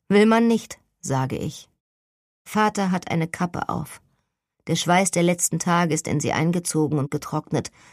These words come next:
Das Salz hat weiße Schlangenlinien in Höhe seiner Stirn hinterlassen.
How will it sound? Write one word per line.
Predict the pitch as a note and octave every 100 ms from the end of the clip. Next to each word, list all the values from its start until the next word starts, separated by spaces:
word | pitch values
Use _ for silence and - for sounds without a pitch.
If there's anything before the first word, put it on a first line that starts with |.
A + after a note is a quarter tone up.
| _
Das | E3 D#3+
Salz | D3+ E3 G3+ - - -
hat | - E3+ C#3+
weiße | D3+ - F3+
Schlangenlinien | - D#3 F#3 G#3 F3 F3 F3+ F3
in | D#3 C3+
Höhe | F#3+ G3+
seiner | E3+ D3+
Stirn | D3+ - D#3 E3+
hinterlassen. | E3+ D3 D3 C#3+ C#3+ D#3+